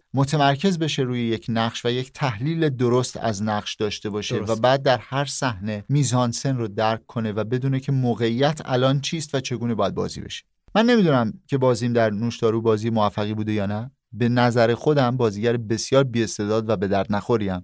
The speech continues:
Speaker 1: و یه نفر آدم با توانایی‌های من سر صحنه‌ام حاضر بشه، با لگد از در
Speaker 2: سلامت
Speaker 1: پلاتو بیرونش
Speaker 2: باشید.
Speaker 1: می‌کنم.
Speaker 2: بابا، شگفت سرسازی می‌کنید.
Speaker 1: <laughs> منتهای
Speaker 2: کارتون که اونجا
Speaker 1: مراتب
Speaker 2: واقعاً درخشان بود. یعنی
Speaker 1: اون که،
Speaker 2: چون
Speaker 1: این که
Speaker 2: مجموعه‌ام
Speaker 1: لطف
Speaker 2: خوب
Speaker 1: شماست.
Speaker 2: دیده شد و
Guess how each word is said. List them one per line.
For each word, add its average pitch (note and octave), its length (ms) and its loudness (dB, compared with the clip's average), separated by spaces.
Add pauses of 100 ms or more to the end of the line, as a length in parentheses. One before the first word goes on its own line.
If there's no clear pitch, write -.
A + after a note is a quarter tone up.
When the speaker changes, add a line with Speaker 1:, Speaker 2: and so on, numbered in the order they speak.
Speaker 1:
و B2+ 80 4
یه D#3 140 2
نفر D#3 260 2
آدم C#3 320 4
با C3+ 120 0
توانایی‌های A#2 680 0
من B2+ 260 2
سر G#2 200 -2
صحنه‌ام G#2+ 460 -2
حاضر A2 320 0
بشه، G#2+ 340 -2
با D3+ 120 2
لگد B2+ 400 2
از A#2 180 2
در A2+ 280 2
Speaker 2:
سلامت - 180 -10
Speaker 1:
پلاتو G#2+ 420 2
بیرونش A#2+ 260 2
Speaker 2:
باشید. G#2+ 180 -2
Speaker 1:
می‌کنم. G2+ 160 -4
Speaker 2:
بابا، C3+ 140 -4
شگفت C3 280 -4
سرسازی D3+ 340 4
می‌کنید. E3 360 -2
Speaker 1:
<laughs> F3+ 40 10
منتهای G3 420 8
Speaker 2:
کارتون D3 300 8
که - 60 0
اونجا F3+ 140 4
Speaker 1:
مراتب C#3+ 80 6
Speaker 2:
واقعاً G3 160 4
درخشان F3+ 500 0
بود. F#2 220 -12
یعنی G2+ 120 -2
Speaker 1:
اون C#3+ 360 0
که، A#3+ 120 6
Speaker 2:
چون G3 80 10
Speaker 1:
این A3 120 8
که A3+ 60 8
Speaker 2:
مجموعه‌ام G3+ 180 10
Speaker 1:
لطف G3 100 0
Speaker 2:
خوب A#2+ 80 2
Speaker 1:
شماست. A2 200 0
Speaker 2:
دیده B2 180 0
شد A#2+ 320 -4
و A2 280 -6